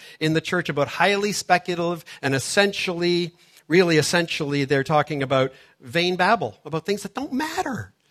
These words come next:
They don't really matter. There's an, there's an age-old saying in the church today, or for the last three hundred years, it's like discussions people might have in the church, and believe me, I've heard actually <laughs> people have these discussions.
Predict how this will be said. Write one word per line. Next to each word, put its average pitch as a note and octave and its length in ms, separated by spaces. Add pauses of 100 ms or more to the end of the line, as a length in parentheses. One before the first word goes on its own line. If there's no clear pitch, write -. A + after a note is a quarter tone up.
(260)
They G#3 80
don't A#3 140
really A3+ 140
matter. A3+ 260
There's D#3 140
an, F#3+ 200
there's E3+ 200
an F3+ 100
age-old E3+ 400
saying E3 300
in D3+ 80
the C3+ 60
church - 280
today, C#3 340
or C3 60
for C3+ 120
the B2+ 60
last B2+ 360
three C3 240 (180)
hundred C3+ 240
years, C3+ 220
it's C#3 140
like D#3+ 200 (260)
discussions G#3 480
people F3+ 260
might D#3+ 180
have D3 240
in C3 120
the A#2+ 60
church, C3 400 (220)
and D3 120
believe D#3+ 260
me, D3 60
I've D3 140
heard F3+ 140
actually C#4+ 240
<laughs> - 80
people - 180
have D3+ 220
these B2+ 180
discussions. A#2+ 540